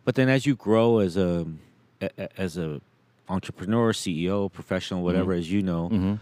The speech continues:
Speaker 1: things become, the stakes co-, become higher.
Speaker 2: Mm-hmm.
Speaker 1: Because at that time,
Speaker 2: Yeah.
Speaker 1: there are no stakes,
Speaker 2: Yeah.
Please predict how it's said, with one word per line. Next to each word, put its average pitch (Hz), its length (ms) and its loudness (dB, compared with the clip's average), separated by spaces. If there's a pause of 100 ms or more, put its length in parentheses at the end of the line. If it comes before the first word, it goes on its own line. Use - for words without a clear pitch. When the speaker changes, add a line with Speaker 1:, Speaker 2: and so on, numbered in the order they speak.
(320)
Speaker 1:
things 143 200 2
become, 110 580 -2 (640)
the 110 80 0
stakes - 400 0 (140)
co-, - 260 -2
become 101 280 -2
higher. 85 360 -2 (180)
Speaker 2:
Mm-hmm. 92 120 0
Speaker 1:
Because 107 200 2
at 117 100 0
that 151 140 2
time, 135 140 2
Speaker 2:
Yeah. 123 60 4
Speaker 1:
there 117 100 6
are 107 60 4
no 104 120 2
stakes, - 460 -2
Speaker 2:
Yeah. 95 100 4